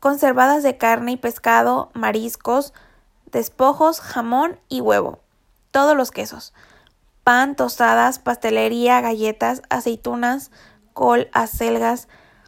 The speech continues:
espinacas, apio y las hortalizas.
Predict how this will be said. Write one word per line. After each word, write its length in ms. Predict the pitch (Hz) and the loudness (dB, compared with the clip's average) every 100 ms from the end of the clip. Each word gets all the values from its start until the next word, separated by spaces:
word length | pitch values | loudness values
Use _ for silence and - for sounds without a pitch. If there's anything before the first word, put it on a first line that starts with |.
| _ _ _ _ _ _ _ - | _ _ _ _ _ _ _ -8
espinacas, 920 | 254 254 - 226 233 233 240 240 - - | -6 -6 -6 0 0 0 0 0 -2 -6
apio 600 | - 233 233 247 240 240 - _ _ _ _ _ _ | 2 2 2 -2 -2 -2 -8 _ _ _ _ _ _
y 100 | 277 | 0
las 200 | 262 254 | 0 0
hortalizas. 760 | 233 - 107 - - - - | -4 -4 -6 -8 -14 -20 -20